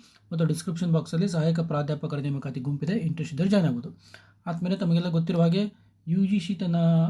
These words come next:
ಹೊಸ ನಿಯ-, ಏನು ಡ್ರಾಫ್ಟನ್ನು ಎರಡು ಸಾವಿರದ ಇಪ್ಪತ್ತೈದರ ಕರಡನ್ನು ತಂದಿದೆ. ಇದಕ್ಕೆ ಮಾಡರ್ನ್ ಟಚ್ ಅಂತೇಳಿ ಯು ಜಿ ಸಿದವ್ರು ಹೇಳ್ತಾ ಬಂದಿದ್ದಾರೆ.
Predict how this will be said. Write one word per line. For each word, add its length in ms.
ಹೊಸ 340
ನಿಯ-, 260
ಏನು 320
ಡ್ರಾಫ್ಟನ್ನು 460
ಎರಡು 180
ಸಾವಿರದ 200
ಇಪ್ಪತ್ತೈದರ 500
ಕರಡನ್ನು 400
ತಂದಿದೆ. 280
ಇದಕ್ಕೆ 520
ಮಾಡರ್ನ್ 400
ಟಚ್ 240
ಅಂತೇಳಿ 440
ಯು 100
ಜಿ 100
ಸಿದವ್ರು 260
ಹೇಳ್ತಾ 240
ಬಂದಿದ್ದಾರೆ. 400